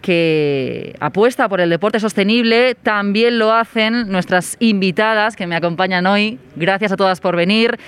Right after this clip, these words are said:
Irene Esquiabón, exjugadora de la selección española de rugby y encargada de la gestión de la sostenibilidad en Iberdrola. Gracias por estar aquí.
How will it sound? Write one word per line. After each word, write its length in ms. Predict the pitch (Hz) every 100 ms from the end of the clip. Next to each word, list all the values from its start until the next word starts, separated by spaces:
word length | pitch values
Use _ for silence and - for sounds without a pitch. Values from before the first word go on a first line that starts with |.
| - - -
Irene 300 | 185 208 214
Esquiabón, 580 | - 214 190 220 233 240
exjugadora 600 | 196 - - 185 185 214
de 80 | 202
la 80 | 185
selección 340 | 185 180 202
española 560 | 202 190 196 196 190 170
de 180 | 180 170
rugby 580 | 175 208 202 175 220 -
y 160 | 214
encargada 560 | 202 185 185 180 202 196
de 140 | 180
la 220 | 175 170 165
gestión 380 | 175 - 196 185
de 80 |
la 100 | 175
sostenibilidad 640 | 160 180 175 165 165 170 180
en 100 | 170
Iberdrola. 500 | 160 151 170 185 202
Gracias 260 | 170 170 160
por 120 | 156
estar 180 | 147 156
aquí. 320 | 147 220